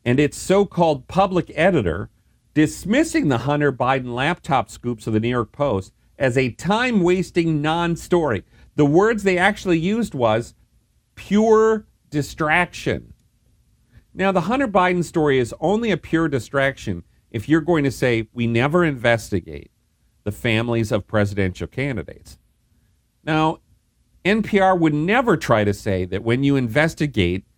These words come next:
the children of Donald Trump and whatever they're doing to make money, or whatever they're doing inside the government,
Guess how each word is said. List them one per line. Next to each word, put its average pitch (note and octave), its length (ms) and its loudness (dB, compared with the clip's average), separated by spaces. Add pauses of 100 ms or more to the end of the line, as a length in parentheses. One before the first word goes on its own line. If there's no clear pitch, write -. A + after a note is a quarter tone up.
(160)
the A#2+ 100 2
children D#3 480 0
of G#2 140 0
Donald A2 420 2
Trump F#2+ 480 -4 (420)
and G2 160 2
whatever B2 340 2
they're B2 220 2
doing G#2 440 0
to F2 120 -6
make E2+ 260 -6
money, E2 440 -8 (760)
or F3+ 140 0
whatever A3+ 320 2
they're G#3+ 140 4
doing G#3 340 2
inside G3+ 400 0
the F3+ 60 0
government, G2+ 580 -2